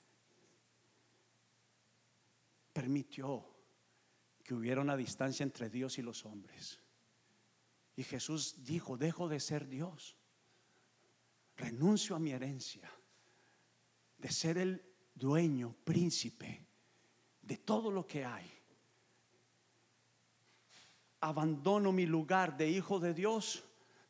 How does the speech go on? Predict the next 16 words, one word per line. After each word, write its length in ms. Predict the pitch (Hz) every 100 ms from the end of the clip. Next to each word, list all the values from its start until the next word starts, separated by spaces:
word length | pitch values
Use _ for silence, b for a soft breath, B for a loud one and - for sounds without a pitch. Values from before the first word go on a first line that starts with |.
| B B B B _ B B B
para 180 | 131 131
hacerme 340 | 120 147 151
hijo 240 | 147 143 135
de 140 | 123
hombre. 480 | 117 104 95 - - _ B B B B B B
Y 80 | 92
ahora 360 | 90 117 131
te 160 | 127 110
hago 300 | 113 131 120
a 60 | 110
ti, 220 | 135 135
vil 220 | 127 139
pecador, 600 | 143 135 - 107 131 120 - B B B _
hijo 320 | - - 123
de 140 | 98 -
Dios". 600 | - - - - -